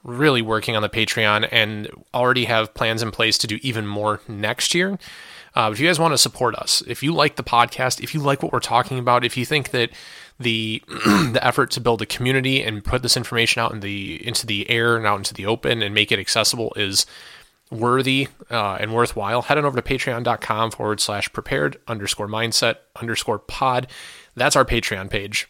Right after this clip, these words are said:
You guys can sign up. There's multiple levels. You get access to long form videos and blogs and targets and drills and all kinds of good stuff.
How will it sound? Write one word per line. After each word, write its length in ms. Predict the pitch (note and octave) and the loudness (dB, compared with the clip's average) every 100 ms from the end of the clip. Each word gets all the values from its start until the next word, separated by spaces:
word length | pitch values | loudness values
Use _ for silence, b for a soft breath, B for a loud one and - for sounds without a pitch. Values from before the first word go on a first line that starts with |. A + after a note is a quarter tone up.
| _ | _
You 160 | A#2 A#2+ | 0 2
guys 140 | A2+ | 0
can 100 | A#2+ | 0
sign 260 | - B2 C3 | 0 2 2
up. 140 | B2 | 0
There's 160 | F#2 A2+ | -4 2
multiple 380 | B2+ C3 C#3 | 2 2 -2
levels. 420 | A2 A2+ A#2 A2+ - B B B - | -2 0 0 0 -2 B B B 0
You 140 | B2+ | 2
get 100 | A2 | 4
access 320 | G#2 - G#2 | 2 0 -2
to 100 | - | -2
long 240 | A2 G2+ G2+ | -2 -2 -2
form 260 | G#2 G#2 | -8 -4
videos 500 | C3+ D3+ B2 G2 F#2+ | 0 2 2 0 -6
and 140 | G2 - | -8 -2
blogs 480 | C3+ B2 G#2 G2 G#2 | 2 4 2 0 -6
and 120 | F#2+ | -2
targets 520 | - C3+ A2 G2 - | 2 2 2 -2 -4
and 100 | G2+ | -4
drills 380 | G#2 A#2 G#2+ G2 | 0 0 0 2
and 80 | B2+ | 2
all 140 | D3 | 2
kinds 240 | C3+ G#2 | 0 -4
of 60 | G2+ | -6
good 120 | - | -4
stuff. 340 | - - - | -4 -4 -10